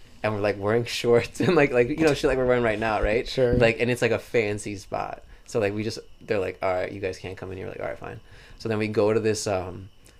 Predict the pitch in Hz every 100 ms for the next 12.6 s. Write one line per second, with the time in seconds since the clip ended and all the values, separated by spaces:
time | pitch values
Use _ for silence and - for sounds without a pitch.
0 | - - - 92 - - - - - -
1 | - - 117 117 117 98 95 95 95 101
2 | 101 98 98 107 104 95 104 117 131 -
3 | 131 139 175 - - - - - - -
4 | - 117 113 107 107 - - 107 101 107
5 | 95 107 147 - - 113 110 107 117 107
6 | 101 101 98 92 95 - - - - 98
7 | 95 - - - - - - - - -
8 | - - - 151 139 139 131 127 131 117
9 | 127 123 - 107 107 - - 113 117 120
10 | 123 117 - 107 104 - 104 143 139 131
11 | 123 120 123 127 123 120 120 120 127 131
12 | 135 120 - 135 135